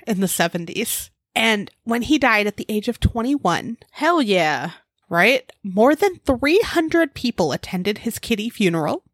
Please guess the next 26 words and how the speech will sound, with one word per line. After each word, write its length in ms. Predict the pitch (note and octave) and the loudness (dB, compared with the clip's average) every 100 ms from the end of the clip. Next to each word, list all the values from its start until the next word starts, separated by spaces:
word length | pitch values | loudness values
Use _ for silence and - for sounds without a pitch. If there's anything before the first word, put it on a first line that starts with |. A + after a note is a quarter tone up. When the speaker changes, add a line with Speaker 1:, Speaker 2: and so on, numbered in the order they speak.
| _ _ | _ _
Speaker 1:
and 180 | A#3+ A#3+ | 2 4
he 100 | C4 | 2
was 220 | C#4 B3+ | 0 0
buried 380 | - G#3+ C4 C#4+ | 2 2 2 0
on 200 | G#3+ G#3+ | -2 -2
property, 640 | - F#3 F#3 B3 C#4 C#4+ B3 | 0 0 2 -2 -2 -4 0
and 120 | B3+ | 0
it's 140 | C4+ | 0
complete 460 | - C#4 - C#4 A#3 | -4 -6 -4 -4 -2
with 180 | A#3 A#3+ | -4 -2
a 40 | |
headstone. 680 | F#3 E3+ - - F#2+ E2 G#3 | -4 -6 -6 -4 -4 -6 -14
Speaker 2:
That 240 | - A3+ D#4 | -2 0 2
is 120 | E4 | 2
more 200 | C4 A#3+ | 4 4
people 320 | A#3+ A3 A3 | 0 0 2
than 140 | G#3 G3 | 2 0
would 100 | F#3 | -2
attend 400 | F3 F#3 E3+ D3+ | -2 -4 -4 -4
my 240 | D#3 E3+ | -2 -2
funeral. 640 | D#3+ C#3+ C#3+ G#2 C2+ - _ - | -6 -10 -10 -14 -16 -20 _ -2
Speaker 1:
That's 300 | C4+ E4+ - | 0 0 2
what 140 | B3+ | 2
I 140 | G3+ | 2
thought 280 | - G3+ F3+ | 2 2 2
immediately 840 | G3 F#3+ F#3+ F#3+ F3+ F3 - C3+ | 0 -2 -2 -2 -2 -4 -4 -6